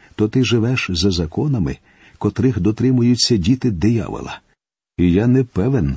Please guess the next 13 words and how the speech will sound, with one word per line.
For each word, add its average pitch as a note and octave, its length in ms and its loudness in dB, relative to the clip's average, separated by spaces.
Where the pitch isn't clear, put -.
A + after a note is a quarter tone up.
що - 300 -2
Бог E2+ 340 -4
схвалить C3+ 680 -2
те A2 100 0
життя, E2+ 520 -4
яким D#2+ 380 -2
ти E2 140 -6
живеш». G#2+ 480 -4
Хлопець G2+ 500 -2
лише G2+ 320 0
посміявся, F2+ 680 0
пішов A2+ 400 -2
собі A#2 340 0